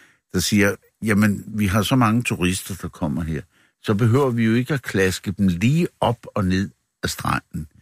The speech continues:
Vi har en teknologi i dag, har jeg fået at vide, som gør også, at du kan servicere dem længere ude.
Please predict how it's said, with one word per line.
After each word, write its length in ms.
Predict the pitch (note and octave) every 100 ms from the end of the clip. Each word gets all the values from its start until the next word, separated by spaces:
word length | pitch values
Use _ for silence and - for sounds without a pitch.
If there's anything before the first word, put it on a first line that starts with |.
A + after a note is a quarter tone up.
| _ _ _ _ _ _ _ _ -
Vi 100 | A2
har 160 | D3+
en 100 | D#3+
teknologi 680 | - C#3+ C3+ A2+ A#2 E3 E3+
i 40 | D3+
dag, 340 | B2 A2+ A#2
har 100 | A2
jeg 140 | G2 E2
fået 240 | F#2+ E2+
at 60 | D#2
vide, 360 | F#2+ C3+ F3 D#3+ _ _ _ _
som 240 | - G#2+
gør 200 | G#2 A#2
også, 440 | A2 G2+ G#2 A2+ G#2+
at 200 | G2 -
du 120 | F#2
kan 120 | G2+
servicere 600 | - G2 E2+ E2+ G#2+ G2
dem 220 | G2+ G#2+ E2+ - _ -
længere 640 | D#2 D2 F#2+ A2 B2+ G2+
ude. 380 | D2 C#2 D2+